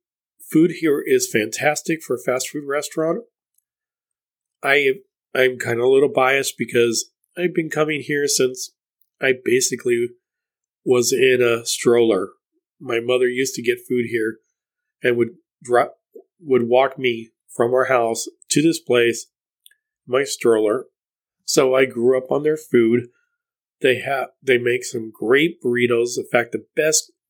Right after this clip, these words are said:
combo beef, beef and bean burrito there is.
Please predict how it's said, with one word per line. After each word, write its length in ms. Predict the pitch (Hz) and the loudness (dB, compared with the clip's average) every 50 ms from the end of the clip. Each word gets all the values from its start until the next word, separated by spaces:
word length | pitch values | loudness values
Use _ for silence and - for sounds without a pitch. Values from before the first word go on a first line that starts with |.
| _ _ _ _ _ _ _ 214 - | _ _ _ _ _ _ _ _ -10
combo 580 | - - 139 147 147 143 139 139 139 131 131 - | -4 0 0 0 0 2 2 2 2 2 0 -2
beef, 320 | - 135 139 143 151 - - _ _ _ _ _ _ _ _ _ | -4 -4 -4 -6 -10 -14 -18 _ _ _ _ _ _ _ _ _
beef 340 | - 127 135 156 151 156 - | -2 0 0 0 0 0 0
and 220 | 135 117 113 110 - _ - | 0 0 0 -4 -12 _ -4
bean 280 | - 120 117 123 135 | -4 -4 -4 -4 -8
burrito 580 | 127 120 120 117 117 117 123 123 127 127 135 - - _ _ _ _ _ _ _ _ _ _ _ _ _ _ _ _ _ _ _ _ | -8 -6 -4 -2 -2 0 0 2 2 0 0 -2 -6 _ _ _ _ _ _ _ _ _ _ _ _ _ _ _ _ _ _ _ _
there 280 | 135 131 123 110 113 117 | 2 2 4 4 6 4
is. 460 | 127 135 143 139 139 135 - - | 4 4 4 2 0 -4 -6 -12